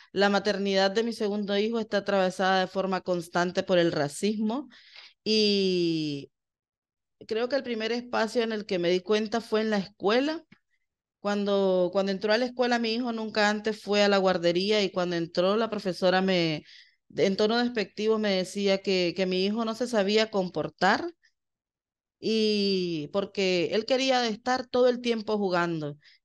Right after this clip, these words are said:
Y yo siempre, ahora que tengo un hijo de dieciséis años, a menudo decimos, "Ese fue el adoctrinamiento que le faltó a mí", porque yo veo como mi hijo, que tiene dieciséis meses, se sienta frente al televisor a ver televisión de forma quietecita ahí,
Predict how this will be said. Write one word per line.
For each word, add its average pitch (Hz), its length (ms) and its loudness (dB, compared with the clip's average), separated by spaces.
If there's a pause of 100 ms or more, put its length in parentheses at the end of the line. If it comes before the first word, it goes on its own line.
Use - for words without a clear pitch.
(160)
Y 202 100 -4
yo 202 120 2
siempre, 202 360 0
ahora 180 200 2
que 202 80 -4
tengo 202 240 -4
un 196 80 -2
hijo 202 220 0
de 196 80 4
dieciséis 180 520 -2
años, 202 280 4
a 190 60 2
menudo 185 440 2
decimos, 175 520 0 (360)
"Ese 240 280 0
fue 247 160 4
el 240 60 4
adoctrinamiento 202 840 0
que 233 80 -2
le 202 100 0
faltó 170 380 -2
a 165 160 2
mí", 233 180 -2
porque 165 460 -2
yo 180 160 2
veo 202 240 2
como 226 240 -2
mi 220 240 -2
hijo, 226 380 -4 (280)
que 190 140 -2
tiene 214 420 2
dieciséis 175 560 0
meses, 233 480 -2
se 180 140 -2
sienta 220 440 2
frente 175 380 2
al 170 140 0
televisor 165 760 0 (320)
a 185 140 2
ver 185 200 6
televisión 233 920 -2
de 190 140 -2
forma 214 520 0 (120)
quietecita 208 760 0
ahí, 277 320 2